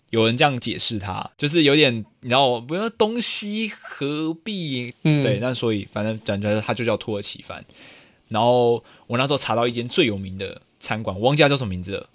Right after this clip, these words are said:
Speaker 1: 不好意思。但你一查一定查得到。反正就是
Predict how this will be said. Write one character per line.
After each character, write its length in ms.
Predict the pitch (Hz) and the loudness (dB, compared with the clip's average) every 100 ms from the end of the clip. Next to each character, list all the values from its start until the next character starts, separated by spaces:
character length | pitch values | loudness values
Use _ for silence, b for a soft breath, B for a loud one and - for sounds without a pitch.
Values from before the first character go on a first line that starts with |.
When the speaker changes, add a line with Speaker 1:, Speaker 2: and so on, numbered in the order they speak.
| _ _ | _ _
Speaker 1:
不 100 | - | -2
好 120 | 95 | -2
意 60 | 90 | -2
思。 180 | - - - | -10 -16 -2
但 260 | 147 131 104 | 0 0 -2
你 280 | 113 107 120 - | -10 -8 -8 -6
一 80 | - | -4
查 260 | - 113 | 2 2
一 40 | 107 | 2
定 140 | 120 | -2
查 220 | - 95 | -2 -4
得 60 | 90 | -4
到。 180 | 95 - | -6 -4
反 180 | 101 | -4
正 120 | 117 139 | -2 -2
就 80 | |
是 280 | 139 143 131 | -2 -2 -4